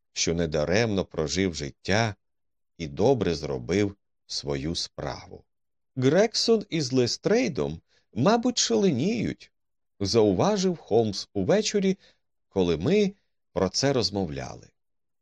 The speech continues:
"Куди тепер поділася їхня галаслива реклама?" "Як на мене, то вони мало що зробили для його затримання", —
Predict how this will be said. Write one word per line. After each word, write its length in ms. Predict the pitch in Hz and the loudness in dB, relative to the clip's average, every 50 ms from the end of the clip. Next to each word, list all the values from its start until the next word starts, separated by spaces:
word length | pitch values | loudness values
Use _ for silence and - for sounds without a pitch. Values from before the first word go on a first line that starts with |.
| _ _ _ _ | _ _ _ _
"Куди 260 | - 98 85 139 156 | 0 2 2 2 2
тепер 360 | 151 - 107 - 107 113 107 95 | 2 -2 -2 0 2 2 2 0
поділася 840 | - - 78 69 76 127 165 170 147 127 120 - - 127 117 107 - _ _ _ _ _ _ _ | -4 -8 -8 -6 -4 -2 0 0 0 0 0 0 0 0 0 0 -2 _ _ _ _ _ _ _
їхня 440 | - 110 175 220 196 - - 156 131 | -4 0 0 0 0 -2 -4 -6 -2
галаслива 680 | 101 87 82 85 - - - - 80 98 104 92 87 | -2 0 -2 -2 -2 -4 -6 -4 -2 0 0 0 -2
реклама?" 680 | 82 80 73 _ - 62 64 67 67 67 69 64 - - _ _ _ _ _ _ _ _ _ _ _ _ | -4 -6 -8 _ -12 -12 -10 -10 -10 -10 -12 -14 -18 -20 _ _ _ _ _ _ _ _ _ _ _ _
"Як 360 | - 65 76 87 87 - - | -8 -2 0 0 0 0 -4
на 120 | 78 76 71 | -8 -8 -6
мене, 440 | 71 92 120 131 113 90 78 80 - _ _ _ _ _ _ _ | -6 -4 -4 -4 -2 -4 -4 -6 -8 _ _ _ _ _ _ _
то 100 | - 85 | -6 -4
вони 280 | 78 82 87 80 87 92 | -2 0 0 0 0 0
мало 360 | 85 85 98 117 131 113 92 | 0 2 2 2 2 2 2
що 280 | 85 - - 98 101 87 | 0 0 2 2 2 2
зробили 560 | 73 73 76 73 67 76 104 120 110 98 85 | 0 -2 -6 -4 -2 -2 -2 0 0 0 -2
для 140 | 64 69 78 | -2 -2 -2
його 300 | 85 82 76 76 90 90 | -2 -2 -2 -2 -2 -2
затримання", — 800 | 87 92 90 - - 82 78 69 62 60 57 50 50 50 - | -2 -4 -4 -4 -4 -4 -4 -4 -6 -10 -12 -14 -18 -20 -20